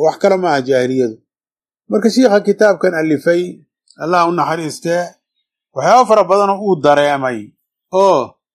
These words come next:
dadku ay ka tageen xaqii oo ay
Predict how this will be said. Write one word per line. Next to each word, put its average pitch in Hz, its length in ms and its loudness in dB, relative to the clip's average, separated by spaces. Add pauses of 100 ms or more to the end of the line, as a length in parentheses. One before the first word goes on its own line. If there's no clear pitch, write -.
(400)
dadku 202 280 -2
ay 202 160 0
ka 220 160 0
tageen 190 420 0
xaqii 160 540 -4 (600)
oo 160 160 0
ay 185 240 0